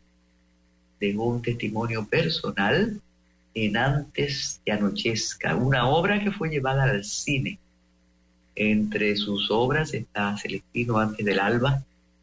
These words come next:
y El mundo alucinante. También un siete de diciembre muere José Donoso, escritor chileno.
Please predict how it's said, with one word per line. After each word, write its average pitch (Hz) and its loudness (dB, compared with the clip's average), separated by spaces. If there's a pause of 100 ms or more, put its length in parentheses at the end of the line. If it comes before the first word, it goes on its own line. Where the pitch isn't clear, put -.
(140)
y 101 0
El 92 0
mundo 123 0
alucinante. 92 -2 (1160)
También 104 2
un 110 -2
siete 139 0
de 110 2
diciembre 101 0
muere 101 0
José 101 0
Donoso, 104 -2
escritor - -2
chileno. 101 2